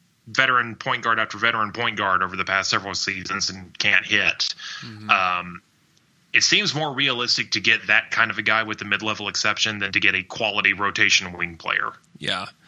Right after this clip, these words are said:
Speaker 2: I'm all for drafting a wing, um, whether it's a trade up or even in the second round. Or I, I think the Thunder have got to try to get a rotation wing in this draft,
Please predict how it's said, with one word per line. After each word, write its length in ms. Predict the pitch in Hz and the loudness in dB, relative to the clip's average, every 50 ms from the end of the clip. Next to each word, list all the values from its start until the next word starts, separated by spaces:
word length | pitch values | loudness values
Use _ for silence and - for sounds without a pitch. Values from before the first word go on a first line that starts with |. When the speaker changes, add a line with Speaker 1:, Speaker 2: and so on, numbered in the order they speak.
| - - - - - - - - _ _ _ _ - - | -20 -20 -20 -20 -20 -20 -20 -20 _ _ _ _ 0 0
Speaker 2:
I'm 120 | 175 170 | 0 0
all 220 | 82 110 123 127 | 0 -2 -2 -2
for 220 | - - 113 107 107 | -4 -4 -4 -4 -2
drafting 480 | - 110 101 101 - - - 113 104 | -2 -2 -2 -2 -2 -2 -4 -4 -4
a 100 | 104 104 | -4 -6
wing, 380 | 107 107 104 104 101 104 107 110 113 - - _ _ _ _ _ - - _ - 151 | -6 -6 -6 -6 -6 -6 -8 -12 -16 -20 -20 _ _ _ _ _ -20 -20 _ -12 -10
um, 580 | 120 120 113 107 101 98 104 101 104 98 - - _ _ _ _ - - | -6 -4 -4 -4 -4 -6 -10 -12 -14 -16 -18 -20 _ _ _ _ -14 -10
whether 260 | 120 120 110 107 101 | -6 -4 0 0 0
it's 140 | 101 - - | 0 -2 -6
a 60 | - | -4
trade 280 | - - 107 104 107 120 | -2 0 0 2 2 2
up 240 | 165 190 175 160 - _ - - | 4 2 2 -2 -4 _ -14 -12
or 520 | 107 107 107 101 101 101 98 98 98 98 | -8 -6 -6 -4 -4 -2 -2 0 0 0
even 280 | 95 110 110 113 101 101 | -2 -2 -2 -4 -4 -4
in 120 | 98 95 | -4 -6
the 100 | 92 92 | -6 -6
second 360 | - - - 110 - - - - | -2 2 2 2 2 0 -6 -6
round. 760 | - 123 135 156 160 151 147 139 131 127 123 120 113 110 104 98 | -2 2 4 6 6 6 6 6 4 2 0 -2 -4 -6 -6 -6
Or 300 | 98 95 95 98 95 - - - | -6 -4 -4 -6 -6 -8 -2 0
I, 160 | - 117 - - | 2 2 2 4
I 140 | 95 123 | 4 4
think 220 | 143 - 208 185 - | 4 2 0 -4 -4
the 80 | 139 | -4
Thunder 260 | - - 143 127 120 117 | -2 0 0 0 0 -2
have 240 | - 123 110 110 - | -4 -6 -14 -8 -4
got 300 | 117 107 107 110 - - | 0 0 0 0 -2 -2
to 580 | - - - 117 117 113 110 110 107 107 110 - _ - - - - - - _ _ _ _ _ _ _ _ _ - | -2 -2 -2 -2 -4 -4 -6 -6 -6 -8 -10 -12 _ -20 -20 -20 -20 -20 -20 _ _ _ _ _ _ _ _ _ -4
try 720 | - - - - 127 123 117 104 95 95 95 92 95 101 - - _ _ _ _ _ _ _ - | -2 -2 0 0 2 4 4 4 4 4 2 2 0 0 -2 -6 _ _ _ _ _ _ _ -4
to 120 | - 127 | -2 -2
get 180 | 117 120 120 110 | 0 0 0 0
a 80 | 110 104 | 0 -2
rotation 640 | 107 107 - - - 110 110 - - 110 104 98 | -2 -4 -2 0 0 0 0 0 0 -2 -4 -6
wing 320 | 98 101 101 98 98 98 101 | -6 -2 -2 0 -2 -2 -4
in 120 | 98 98 | -8 -10
this 180 | 98 95 - - | -4 -2 -2 -2
draft, 640 | - 98 98 98 95 95 98 95 - - - - | -2 0 2 2 4 4 2 0 -2 -8 -14 -14